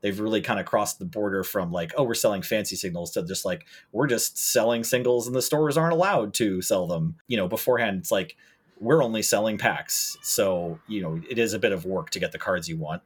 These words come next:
but at least you have, like, your friendly local gaming store there to kinda help you with that. And now they've been, like, cut out of the equation, which is, like, a whole nother part. Probably a lot of game store owners are feeling slapped in the face this week. But yeah, it's just, it's just disappointing not to have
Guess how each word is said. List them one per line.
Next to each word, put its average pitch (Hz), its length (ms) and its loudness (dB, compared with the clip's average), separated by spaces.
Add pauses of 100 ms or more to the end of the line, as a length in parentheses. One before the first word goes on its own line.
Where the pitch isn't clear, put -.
(140)
but 95 380 -2
at 98 120 -6
least 107 260 -2
you 90 80 -4
have, 95 480 -6 (260)
like, 90 360 -6
your 95 180 -4
friendly 98 400 0
local 95 240 -2
gaming 95 300 -4
store 85 380 -4
there 85 220 -4
to 82 60 -8
kinda 87 320 -8
help 92 240 -6
you 87 80 -8
with 80 140 -12
that. 85 280 -6 (320)
And 95 120 -4
now 92 220 0
they've 95 200 -2
been, 90 160 -2
like, 82 300 -6
cut 101 160 -4
out 87 60 -2
of 87 40 -6
the 85 80 -4
equation, 92 420 -6
which 90 160 -6
is, 85 100 -8
like, 82 140 -4 (160)
a - 40 -16
whole 92 240 -2
nother 87 260 -2
part. 92 340 -4 (180)
Probably 101 360 0
a 98 80 2
lot 98 160 2
of 95 120 -4
game 98 180 -2
store 101 220 2
owners 110 260 0
are 98 80 -2
feeling 95 260 -2
slapped 92 280 -2
in 87 80 -6
the 82 40 -8
face 98 240 -6
this - 180 -8
week. - 220 -10 (320)
But 135 100 6
yeah, 131 200 4
it's 95 120 -2
just, - 420 -2
it's 117 120 -6
just 131 140 -2
disappointing 107 520 2
not 104 200 0
to 107 100 2
have 95 540 -2